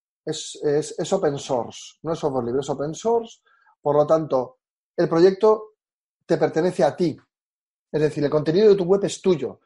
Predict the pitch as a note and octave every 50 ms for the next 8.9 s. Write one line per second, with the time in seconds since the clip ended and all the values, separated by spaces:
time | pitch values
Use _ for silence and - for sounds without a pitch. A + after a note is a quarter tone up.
0 | _ _ _ _ _ E3+ F3 G#3 A#3 A#3 A#3 A#3 A3 A3 G3+ F#3+ F#3 E3 F#3 E3+
1 | E3 - - D#3 C3+ C3+ C3 B2 C3+ B2 C3 B2+ C3+ F3+ A3 A#3 A#3 A3+ B3 A#3+
2 | A#3 - - B3 A#3+ A#3+ A#3+ A#3 - _ _ _ _ - D3+ D#3 F3 G3 G3 F#3+
3 | G3 G3 F3 D3 F3+ E3 E3+ F3+ F#3+ F#3+ F3+ E3+ D#3 - - F3+ F3 F3 D3+ -
4 | F3 F#3 A3 A#3 A#3 A#3+ B3 B3+ B3 - - _ _ _ _ _ _ _ D#3+ F3
5 | F#3+ B3 C#4 A#3+ A#3+ A3+ G#3+ A#3 A#3 A3 - G3 F#3+ G#3 G#3 G3 E3+ F#3+ F#3+ F3
6 | E3+ G3 G3 G#3 G3 - G#3 F3 - D#3+ D#3 D3+ - - D3 C#3+ - F3 F3+ F#3
7 | G3+ G3+ G3+ F#3+ G3 G#3 G#3 G#3+ A#3 B3 - _ _ _ _ _ _ _ _ _
8 | - F3 D#3 C#3+ B2+ C#3+ C#3+ - - D3 C#3+ C#3 C3+ C3+ C#3 C#3 C3+